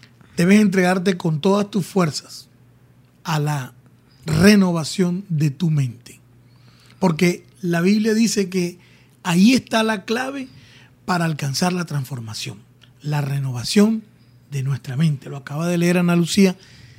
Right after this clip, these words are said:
te dijo, "No se amolden al mundo actual, sino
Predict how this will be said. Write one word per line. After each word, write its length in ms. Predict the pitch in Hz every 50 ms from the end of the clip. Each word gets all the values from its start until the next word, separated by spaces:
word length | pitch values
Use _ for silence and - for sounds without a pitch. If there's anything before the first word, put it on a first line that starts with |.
| - _
te 120 | - 143
dijo, 380 | 139 175 180 156 151 156 143 - - _ _ _ _ _ _ _ _ _ - _ _ _ _ _
"No 280 | - 139 139 151 170 175
se 120 | - -
amolden 360 | 202 208 214 214 220 208 208 202
al 80 | 202
mundo 300 | 196 202 214 196 185 214
actual, 320 | 196 196 - 214 220 226 -
sino 340 | - 180 165 175 180 202